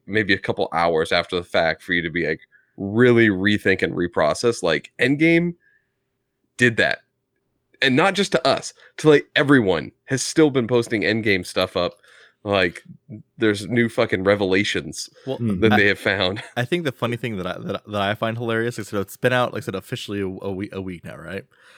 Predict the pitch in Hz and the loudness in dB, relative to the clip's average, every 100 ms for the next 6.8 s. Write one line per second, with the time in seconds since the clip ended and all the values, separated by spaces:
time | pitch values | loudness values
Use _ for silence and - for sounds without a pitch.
0 | _ - 117 110 104 101 _ _ - 170 | _ -4 0 2 0 -6 _ _ -8 -4
1 | 175 127 107 - 135 139 127 101 - - | -2 -2 -4 -2 0 0 -2 -6 -6 -6
2 | - 117 117 - - - 127 117 - - | -2 0 0 -4 -8 -4 0 0 -4 -20
3 | _ - 113 - - 123 113 - 107 107 | _ -8 -6 -6 -6 -4 -6 -6 -6 -6
4 | - 110 104 - - - 107 104 78 69 | -4 -4 -4 -8 -16 -10 -4 -4 -6 -14
5 | - _ _ - 113 135 180 180 110 120 | -20 _ _ -12 -6 2 4 4 2 -2
6 | 98 - _ - 127 113 - 123 | -6 -10 _ -8 -6 -6 -6 -10